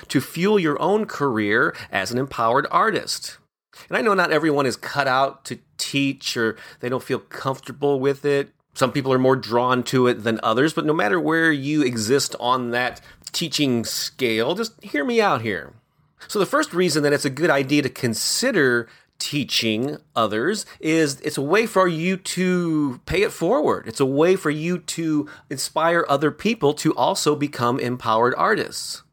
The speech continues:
'Cause to me, it's just not about making myself feel good as a creative person or just to make yourself feel good. It's a movement to raise the status and the value of creative people of all kinds throughout society. So that means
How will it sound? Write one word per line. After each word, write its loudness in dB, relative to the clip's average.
'Cause -2
to -4
me, 2
it's 0
just -4
not 0
about 2
making 0
myself 0
feel 2
good 2
as -2
a -8
creative -2
person 0
or 2
just -6
to -2
make -2
yourself 0
feel 0
good. 0
It's -2
a 4
movement 2
to 0
raise 0
the -8
status 0
and -2
the 0
value 0
of -2
creative 0
people 0
of -2
all 2
kinds 0
throughout 0
society. 0
So -4
that 0
means 2